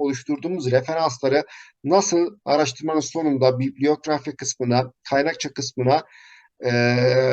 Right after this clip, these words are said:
yerleştirebiliriz. Bibliografyasını çalışmamızın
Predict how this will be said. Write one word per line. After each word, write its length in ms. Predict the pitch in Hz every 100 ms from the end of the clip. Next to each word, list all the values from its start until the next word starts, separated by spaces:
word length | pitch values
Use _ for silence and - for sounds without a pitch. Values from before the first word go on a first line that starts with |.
| 120 -
yerleştirebiliriz. 1040 | 147 156 156 - - 160 151 151 143 - -
Bibliografyasını 920 | 147 143 165 170 160 151 151 - 143
çalışmamızın 760 | 139 147 139 151 147 139 160